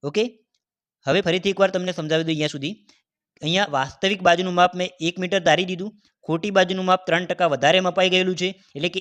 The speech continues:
એકની અંદર ત્રણ ટકા બીજા ઉમેરી દઈએ તો કેટલું થાય? એક પોઇન્ટ ઝીરો ત્રણ મીટર.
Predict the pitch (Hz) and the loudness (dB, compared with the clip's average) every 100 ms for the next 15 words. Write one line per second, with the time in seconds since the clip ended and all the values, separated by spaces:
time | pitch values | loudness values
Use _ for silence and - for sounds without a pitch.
0 | - 156 185 185 185 190 165 170 175 180 | -6 -6 -2 -2 2 0 0 -4 -2 -2
1 | 165 180 185 185 180 170 156 165 _ _ | 2 2 4 2 0 0 -2 -8 _ _
2 | 160 180 196 175 180 202 - 156 170 - | -6 -4 0 4 4 2 -12 -4 -4 -2
3 | 180 185 135 151 170 160 170 185 185 | -4 -4 -4 -4 -4 -2 -2 -2 -2